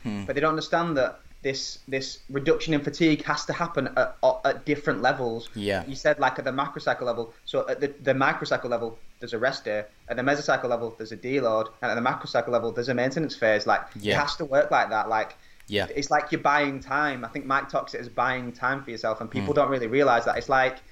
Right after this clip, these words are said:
Speaker 2: it's like a car throughout the year. Like, you, um, like, during the, during the week, you might have it valeted, so cleaned, to keep it nice and, and tidy.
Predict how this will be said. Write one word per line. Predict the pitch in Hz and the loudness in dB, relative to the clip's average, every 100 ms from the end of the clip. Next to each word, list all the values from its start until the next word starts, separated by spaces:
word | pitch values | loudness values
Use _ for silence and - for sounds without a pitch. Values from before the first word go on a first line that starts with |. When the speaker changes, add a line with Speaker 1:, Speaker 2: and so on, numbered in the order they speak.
| - - | -20 -8
Speaker 2:
it's | - | -4
like | 139 143 | -2 -4
a | |
car | - 143 143 - | 0 2 2 0
throughout | 135 120 | -4 -4
the | 120 | -4
year. | 135 135 120 | -2 0 2
Like, | 110 107 - - - - | 0 0 -8 -20 -20 -14
you, | 123 123 | -4 2
um, | 123 120 120 117 117 | 4 4 0 -6 0
like, | 123 117 - - | 0 0 -2 -4
during | 156 147 | 2 2
the, | 139 131 | 2 0
during | 131 151 | 2 2
the | 143 | 4
week, | 147 143 | 2 2
you | |
might | 143 | 0
have | 139 139 | 2 0
it | 117 | 2
valeted, | 139 135 - 107 | 2 2 -2 -10
so | - | -10
cleaned, | 120 - 147 123 120 - - - - | -8 -4 -2 -4 -8 -12 -20 -20 -14
to | 139 | -10
keep | 151 143 | -6 -4
it | - | 0
nice | 131 131 - | 2 2 0
and, | 123 120 | -4 -4
and | 131 131 | -4 0
tidy. | 135 131 117 | 2 4 2